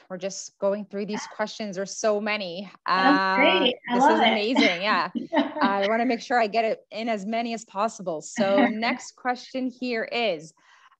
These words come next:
Speaker 1: uh, thoughts on what sounds like a decrease in deep work relationship for freelancers. Would this contribute to workers feeling more disconnected because they may not have a stable or supportive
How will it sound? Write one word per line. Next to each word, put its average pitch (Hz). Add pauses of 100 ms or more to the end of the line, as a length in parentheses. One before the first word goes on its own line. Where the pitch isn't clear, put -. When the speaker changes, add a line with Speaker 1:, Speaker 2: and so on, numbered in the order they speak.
Speaker 1:
uh, 190 (140)
thoughts 262
on 240
what 202
sounds 196
like 196
a 196
decrease 254
in 240
deep 220
work 190
relationship 175
for 175
freelancers. 170 (380)
Would 196
this 262
contribute 196
to 202
workers 180
feeling 170
more 175
disconnected 180
because 165
they 175
may 170
not 170
have 156
a 165
stable 170
or 170
supportive 160